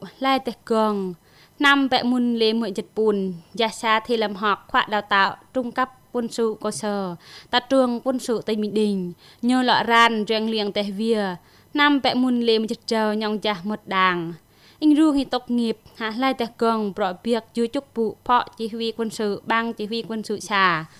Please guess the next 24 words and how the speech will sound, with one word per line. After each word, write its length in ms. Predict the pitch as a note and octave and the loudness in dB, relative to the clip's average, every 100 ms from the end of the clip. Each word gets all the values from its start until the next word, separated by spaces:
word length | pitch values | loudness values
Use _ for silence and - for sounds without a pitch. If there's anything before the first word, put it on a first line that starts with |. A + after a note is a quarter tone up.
| - - - - | -20 -20 -20 -4
Ta 100 | C#4+ | -2
quân 300 | C#4+ D4+ C#4 | 0 2 2
bị 240 | A3 B3 - | 2 0 0
là 120 | G#3 | -4
phó 280 | G#3 C4+ - | 2 2 2
chỉ 160 | A#3 | -2
huy 180 | G#3+ A#3+ | -4 -4
trưởng, 400 | A#3 A3+ A#3 B3+ | 0 2 2 -2
hạ 220 | A#3 A3 G#3+ | -4 -4 -2
lôi 300 | B3 B3 A#3 | 0 0 0
lọ 120 | G#3+ | -2
hêm, 460 | G3+ C4 C#4 B3+ G#3+ | -2 0 2 0 0
tham 340 | - A#3+ A#3+ | -2 0 2
mưu, 240 | C4+ C#4+ | 2 2
am 160 | - A3 | -2 -4
cấp 220 | A#3+ - | -6 -6
ủy 160 | G#3 A3+ | -6 -4
chính 200 | C4+ B3 | -6 -6
quyền, 300 | A3 A3+ G#3 | -4 -2 -2
ban 160 | G#3+ G#3+ | -2 -4
nội 140 | G#3 F#3 | -6 -2
dung, 320 | C4+ C4+ A#3 | 0 0 -2
biện 160 | G#3 G#3 | -6 -8
pháp, 420 | - A#3+ C#4+ | -2 0 0